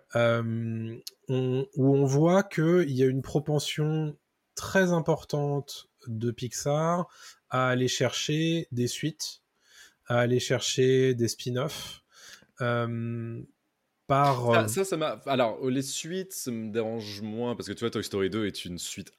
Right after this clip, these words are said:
Speaker 1: Bien sûr.
Speaker 2: incroyable, et Toy Story trois encore plus.
Speaker 1: Bien sûr.
Speaker 2: Euh, c'est plus au niveau, par exemple, euh, de, de films qui tentent des choses, mais qui ne parlent pas du tout au public.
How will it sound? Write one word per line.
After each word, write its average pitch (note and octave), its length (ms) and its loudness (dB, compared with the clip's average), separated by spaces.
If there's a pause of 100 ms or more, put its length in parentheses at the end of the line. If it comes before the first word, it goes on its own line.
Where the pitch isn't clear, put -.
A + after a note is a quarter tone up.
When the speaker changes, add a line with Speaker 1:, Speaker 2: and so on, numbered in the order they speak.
Speaker 1:
Bien A#2+ 180 0
sûr. A2+ 180 -2
Speaker 2:
incroyable, G#2 300 2
et F2 40 -2
Toy F2+ 140 -6
Story E2 220 -6
trois G#2+ 160 -6
encore G2 240 -6
plus. - 260 -12 (160)
Speaker 1:
Bien A#2 120 -6
sûr. - 200 -10
Speaker 2:
Euh, E2 800 -2 (340)
c'est - 240 -2
plus D3+ 600 -8 (240)
au A2+ 140 -2
niveau, A#2+ 280 -2
par A#2 120 0
exemple, G2 360 -4
euh, E2 720 -4
de, D2 160 -12
de E2+ 160 -8
films B2+ 440 -6
qui F2+ 460 -12 (140)
tentent D3+ 400 -10
des G#2 100 -4
choses, B2+ 460 -4 (560)
mais G#2+ 240 -2
qui A2+ 160 -6
ne G2 80 -6
parlent F2+ 220 -4
pas B2 120 2
du A#2+ 140 -2
tout A2+ 80 -4
au F#2 40 -2
public. - 340 -12